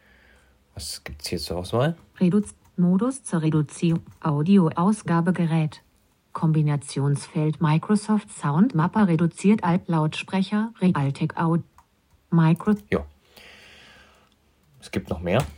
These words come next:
Speaker 2: Modus zur Reduzierung anderer Audioquellen. Kombinationsfeld niemals reduziert, Alt plus U.
Speaker 1: Das heißt, wenn Musik wiedergegeben wird und N V D A spricht, dann wird die Musik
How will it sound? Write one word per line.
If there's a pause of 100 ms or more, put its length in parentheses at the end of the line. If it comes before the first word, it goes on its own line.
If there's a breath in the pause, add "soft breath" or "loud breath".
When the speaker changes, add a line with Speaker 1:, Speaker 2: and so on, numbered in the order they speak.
Speaker 2:
Modus
zur
Reduzierung
anderer
Audioquellen. (500)
Kombinationsfeld
niemals
reduziert,
Alt
plus
U. (640 loud breath)
Speaker 1:
Das
heißt,
wenn
Musik
wiedergegeben
wird (580 loud breath)
und
N
V
D
A
spricht,
dann
wird
die
Musik